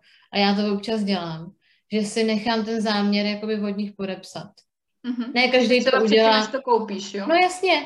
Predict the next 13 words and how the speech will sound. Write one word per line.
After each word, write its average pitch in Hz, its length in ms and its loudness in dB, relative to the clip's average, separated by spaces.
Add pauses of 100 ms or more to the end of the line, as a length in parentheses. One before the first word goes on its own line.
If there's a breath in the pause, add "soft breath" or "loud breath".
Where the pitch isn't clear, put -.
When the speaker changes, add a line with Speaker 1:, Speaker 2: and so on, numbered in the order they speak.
Speaker 1:
no 262 100 -2
jasně, 269 360 -2
Speaker 2:
Mhm. 247 80 4
Speaker 1:
jo, 277 120 2
že 302 100 -2
jako 285 220 0
je 285 100 0
to 294 140 -4
v - 120 -14
pohodě, 262 320 -2
jo, 254 240 0
prostě, 269 320 -6
ale 269 180 0